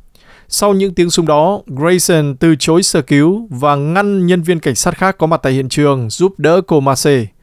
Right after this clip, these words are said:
Người phụ nữ ba mươi sáu tuổi sau đó đã chết trong bệnh viện. Grayson đã bị sa thải khỏi lực lượng cảnh sát và bị buộc tội giết người cũng như có hành vi sai trái vào ngày sáu tháng bảy.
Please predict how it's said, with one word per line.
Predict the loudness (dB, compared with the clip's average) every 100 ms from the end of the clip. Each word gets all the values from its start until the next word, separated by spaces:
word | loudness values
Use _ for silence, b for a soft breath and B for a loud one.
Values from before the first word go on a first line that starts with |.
| _ b b b b b
Người | -2
phụ | 0 2
nữ | 2
ba | 2 0
mươi | 0
sáu | 0 -2
tuổi | 2 2
sau | 2 0
đó | 2 2
đã | 0 -2
chết | -2 -2 -2
trong | -2 -2
bệnh | -2
viện. | -2 -4 -6 _ _ _ b b b b
Grayson | 0 2 2 2 2 2
đã | 0 2
bị | 2 2
sa | 0 -2
thải | 0 0
khỏi | 0 0
lực | 2
lượng | 0 0
cảnh | -2 -2
sát | 0 0 -2 b b b
và | -2 0
bị | 2
buộc | 0 0
tội | 2 2 2
giết | 0 0 2
người | 2 4 2 -2 -8
cũng | -4 -2
như | 2 2
có | 2
hành | 0 0
vi | -2 -2
sai | 0 -2
trái | 0 0 0 0 -6 -8
vào | -4 0
ngày | 0
sáu | 0 0
tháng | 0
bảy. | 0 -2